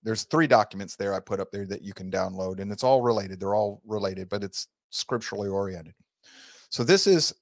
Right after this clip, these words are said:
the, the document I'm talking about. I did a, uh, did this for my Sabbath study class. This is how to study the scriptures. Now, I know if you're not looking on a computer, this might be too small to read. Um, let's see.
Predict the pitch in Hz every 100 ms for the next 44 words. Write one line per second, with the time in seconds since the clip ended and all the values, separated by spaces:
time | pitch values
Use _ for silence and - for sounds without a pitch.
0 | _ _ _ _ _ 131 135 123 113 139
1 | 127 120 113 104 113 110 95 95 80 -
2 | 110 131 139 120 113 104 101 98 101 123
3 | 123 - 107 101 - 160 113 - 92 90
4 | - 82 - 92 92 - 127 104 117 -
5 | 92 85 78 - 175 - - - - _
6 | _ _ _ _ _ _ - 110 120 120
7 | 117 117 - 110 - 120 135 131 117 120
8 | 117 110 104 95 - 107 98 101 107 104
9 | 95 - 104 - - 95 92 87 87 95
10 | 95 92 90 92 _ _ 104 95 92 90
11 | 92 - _ _ _ _ _ _ _ _
12 | 104 - - -